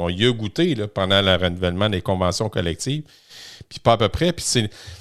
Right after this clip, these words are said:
la raison même du camp pédagogue, quoi, qui a été créé, parce que quand j'ai, j'ai décidé de faire ça, c'est que je, je suivais ma quatrième renouvellement de convention collective, puis j'ai, j'étais tanné de vivre cette poutine-là, puis de revivre, dans le fond, l'expérience désagréable de ça.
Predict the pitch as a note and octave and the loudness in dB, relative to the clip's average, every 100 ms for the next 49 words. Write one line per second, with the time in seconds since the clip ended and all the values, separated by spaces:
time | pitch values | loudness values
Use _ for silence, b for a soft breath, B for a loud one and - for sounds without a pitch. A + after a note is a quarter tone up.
0 | B A2 A2+ C3 A#2+ C#3 D#3 G3 - - | B 2 4 6 6 4 4 2 0 0
1 | C#3 C#3+ A#2 G2 F#2+ C#3 C3 A#2+ - G2+ | 0 4 4 6 6 4 2 0 2 2
2 | - G2 - A#2 F#3 A#2 - C3+ C3+ - | 2 -2 0 0 0 0 4 4 4 2
3 | D#3 C#3 C3 - G2 G#2 G2+ - D3 - | 2 2 2 0 -2 0 0 -4 -4 0
4 | G#2+ F#2 F#2 - G2 - D#2+ F#2+ - - | 2 2 -2 -2 -2 -4 -4 -2 -2 -4
5 | G#2 G#2+ D3+ A#2 - - C3+ - B2+ C3+ | -2 0 2 0 -2 -2 -2 -4 0 0
6 | C3 G#2+ G2+ G2+ G2 A2+ - G2 F#2 F#2 | 2 0 0 0 0 -2 -4 -2 -2 -2
7 | A#2+ G#2+ F2+ - C#3 D3 G2+ F#2+ F#2+ F#2 | -2 -2 -2 -2 -4 -4 -2 -2 0 0
8 | G2 B2 - C#3 B2 B2 D#3 B2+ F#2 F2 | 0 0 0 2 2 2 -2 0 0 0
9 | G2+ C3+ C#3+ - - G2 - - - B2 | 0 0 0 -2 -2 -2 -4 -4 0 0
10 | G#2+ A2 D3 - G#2+ G#2+ G2+ G#2 D3 A#2+ | 0 0 -2 -4 0 2 2 4 4 6
11 | D3+ D#3+ A#2 F#2+ C#3+ D3+ A2 - A2 A#2+ | 2 4 2 2 2 2 0 0 -2 0
12 | C#3+ A2 G#2+ F#2+ F#2 A2 B2+ F#2+ - B2 | -2 0 0 2 2 2 0 -4 -4 -4